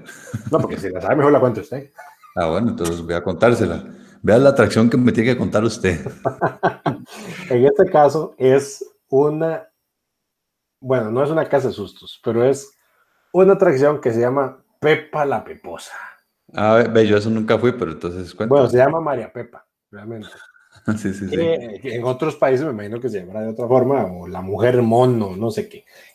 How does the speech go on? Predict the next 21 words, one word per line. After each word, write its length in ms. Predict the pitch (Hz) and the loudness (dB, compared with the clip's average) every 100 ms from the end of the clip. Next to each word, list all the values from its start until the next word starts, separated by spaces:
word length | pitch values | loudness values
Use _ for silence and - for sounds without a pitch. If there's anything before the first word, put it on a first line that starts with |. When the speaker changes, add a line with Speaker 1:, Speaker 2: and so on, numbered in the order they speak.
| _ | _
Speaker 1:
que 220 | 131 120 | 2 4
as-, 380 | 113 110 - _ _ - 104 - | 2 -2 -12 _ _ -18 -18 -8
que 140 | 107 | -8
se 60 | 101 | -8
supone 340 | 98 123 151 | -4 -2 -2
que 80 | 113 | -2
es 60 | |
una 100 | 123 | -4
mujer 240 | 113 104 113 | -2 -2 0
mono, 260 | 123 101 | -2 -4
¿verdad? 260 | 87 113 113 _ - - - _ - _ | -4 -6 -6 _ -20 -20 -20 _ -20 _
Que 120 | - 160 | -12 0
básicamente 800 | 147 165 180 175 165 151 151 | 2 4 4 4 4 4 4
el 140 | 147 110 | 2 4
tema 280 | 127 135 127 | 4 4 4
es 180 | 113 | 2
de 100 | 104 | 0
que 180 | - 113 | -4 -4
es 220 | 110 - - | -4 -8 -6
una 240 | 143 170 | -2 -2
tienda 680 | 165 - 139 135 127 139 | -2 -4 -2 -2 -4 -6